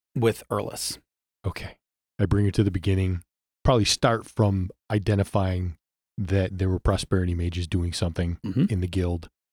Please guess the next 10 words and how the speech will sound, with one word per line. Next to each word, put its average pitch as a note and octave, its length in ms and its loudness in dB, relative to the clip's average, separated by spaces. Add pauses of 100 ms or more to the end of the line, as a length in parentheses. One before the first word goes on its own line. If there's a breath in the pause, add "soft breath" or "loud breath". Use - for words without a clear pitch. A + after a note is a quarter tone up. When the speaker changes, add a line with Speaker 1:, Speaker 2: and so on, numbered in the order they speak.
(180)
Speaker 2:
I G#2+ 60 2
do F#2+ 160 -2
not G2+ 240 2
mention F#2+ 320 2
Casey F#2+ 340 0
by F#2+ 180 0
name. F#2+ 340 0 (440)
Speaker 1:
Okay. D3 220 0 (440)
Speaker 2:
And G2+ 120 2
I G2 140 2